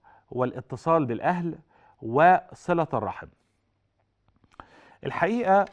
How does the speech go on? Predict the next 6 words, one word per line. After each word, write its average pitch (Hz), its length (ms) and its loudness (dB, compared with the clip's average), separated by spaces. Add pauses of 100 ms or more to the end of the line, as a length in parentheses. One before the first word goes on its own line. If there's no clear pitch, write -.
(880)
ده 120 220 8
موضوع 185 580 6
مهم 160 520 -2
جدًا، 92 480 -4 (320)
الاتصال 196 960 4 (640)
بالأفراد 156 1500 -2